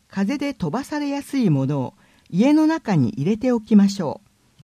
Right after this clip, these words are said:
非常持ち出し品を用意し、いつでも避難できるようにしておきましょう。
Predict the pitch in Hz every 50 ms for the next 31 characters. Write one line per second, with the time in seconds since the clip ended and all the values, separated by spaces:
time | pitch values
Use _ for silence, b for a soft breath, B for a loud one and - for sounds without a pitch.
0 | _ - 180 175 170 262 277 285 285 262 269 277 - - 254 269 277 262 - 277
1 | 269 269 269 262 254 247 226 226 - - _ _ - 202 269 294 254 165 123 113
2 | - - - 135 - - _ _ _ _ _ _ _ _ - 262 262 - 311 233
3 | 226 175 147 123 - - - - 277 294 320 294 214 151 120 117 120 _ - 285
4 | 277 262 214 175 151 131 120 113 101 - - - 214 208 202 196 196 - 180 165
5 | 165 - - 160 139 113 - _ _ _ _ _ _ _ _ _ _ _ _ _
6 | _ _ _ _ _ _ _ _ _ _ _